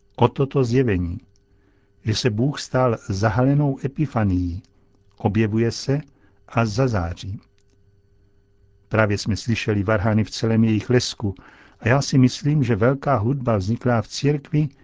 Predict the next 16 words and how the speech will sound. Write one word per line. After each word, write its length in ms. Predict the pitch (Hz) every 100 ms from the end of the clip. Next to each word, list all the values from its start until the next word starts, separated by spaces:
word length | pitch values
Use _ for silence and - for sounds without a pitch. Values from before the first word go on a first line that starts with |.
| _ _ _ _ -
je 140 | 107
něčím, 760 | 101 98 107 - 131 147 160 170 _ _ _ -
co 180 | - 113
činí 420 | - 139 160 143
slyšitelným 1040 | - - 113 - 139 - 147 147 151 151 170
a 100 | 104
vnímatelným 840 | 95 110 135 139 139 139 143 143
pravdu 400 | - 104 120 120 127
naší 320 | 123 - 123
víry. 380 | 110 95 85 95 _ _ _ _ _ _ _ _ _ _ _ _
Od 200 | - 104
gregoriánského 920 | 92 117 117 123 123 123 - - 110 104
zpěvu 440 | - 120 110 127 - _ _ _ _
k 60 |
hudbě 320 | 135 139 127 101
katedrál 680 | 110 127 117 120 123 123